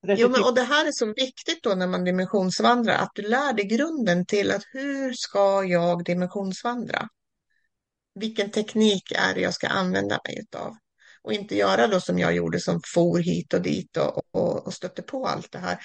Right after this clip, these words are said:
Speaker 2: Utan här är ju en, en trygghet för mig idag att veta att jag gör på rätt sätt, eftersom jag har lärt mig när jag har gått i en utbildning.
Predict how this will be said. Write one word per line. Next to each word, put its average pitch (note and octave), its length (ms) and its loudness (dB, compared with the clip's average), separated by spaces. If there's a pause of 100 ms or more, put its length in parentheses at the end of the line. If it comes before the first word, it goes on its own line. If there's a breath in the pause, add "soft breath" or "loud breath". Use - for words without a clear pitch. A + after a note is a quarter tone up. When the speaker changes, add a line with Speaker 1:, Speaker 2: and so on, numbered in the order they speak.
(260 loud breath)
Speaker 2:
Utan G3+ 340 -6 (180 loud breath)
här A#3+ 260 -4
är A3 40 0
ju G3+ 120 0
en, F#3+ 180 -4
en G3 140 -2
trygghet A3+ 560 2
för F3+ 140 0
mig E3+ 220 4
idag F#3+ 440 4
att - 160 -4
veta F3 340 -4
att E3 140 -4
jag E3+ 120 0
gör E3+ 280 2
på - 160 -8
rätt E3+ 260 -8
sätt, - 460 -8
eftersom - 380 -6
jag E3 80 0
har E3+ 140 2
lärt A3 420 -2
mig F3+ 80 -4
när - 80 -4
jag F3+ 60 -4
har F3 60 -2
gått A3 280 -2
i - 40 -2
en F3 80 -2
utbildning. A3+ 600 -6